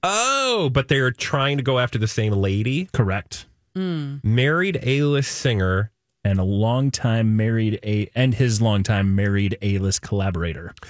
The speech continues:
Speaker 1: Oh, his collaborator.
Speaker 3: Mm-hmm.
Speaker 2: Yes.
Speaker 3: And they're trying to go after the same woman.
Speaker 2: And I will say, of the woman, the woman is probably a B-list singer.
Speaker 3: Okay.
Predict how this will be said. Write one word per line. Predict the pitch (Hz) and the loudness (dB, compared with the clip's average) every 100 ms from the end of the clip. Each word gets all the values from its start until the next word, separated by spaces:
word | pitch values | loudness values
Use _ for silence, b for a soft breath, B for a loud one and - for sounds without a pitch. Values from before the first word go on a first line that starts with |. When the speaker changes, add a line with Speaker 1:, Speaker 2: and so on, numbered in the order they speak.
| B _ - | B _ -8
Speaker 1:
Oh, | 156 156 156 123 | -4 0 2 0
his | - 156 151 139 | 0 0 0 -2
collaborator. | - 131 104 90 82 82 67 - - 73 | -2 0 2 2 0 -2 -2 -2 -2 -2
Speaker 3:
Mm-hmm. | 175 170 185 | -2 -2 0
Speaker 2:
Yes. | 196 - | -2 -2
Speaker 3:
And | 180 160 | -4 -4
they're | |
trying | 160 185 175 | -6 -6 -6
to | 156 | -6
go | 170 | -6
after | 160 160 | -8 -8
the | 156 | -10
same | - 170 160 151 131 143 | -8 -8 -6 -4 -4 -4
woman. | 165 185 180 156 123 | -2 -2 -2 -2 0
Speaker 2:
And | 110 | 0
I | 113 | 2
will | 117 | 0
say, | - 123 113 113 110 - | 0 0 0 0 -4 -2
of | 135 123 | -2 2
the | 127 | 2
woman, | 127 220 180 117 120 135 - - | 2 2 2 2 2 0 -4 -6
the | 127 127 | 0 2
woman | 127 190 220 151 | 2 2 2 0
is | 147 127 127 - | 2 0 0 -4
probably | - 262 247 233 - | -4 -2 -2 -2 -2
a | 175 175 170 175 165 B B B B B - 147 | 0 2 2 2 0 B B B B B -8 0
B-list | 190 214 208 190 | 0 2 0 0
singer. | - 220 175 90 B B B B B B B B _ 226 | 0 0 0 -2 B B B B B B B B _ -10
Speaker 3:
Okay. | 427 - | -10 -8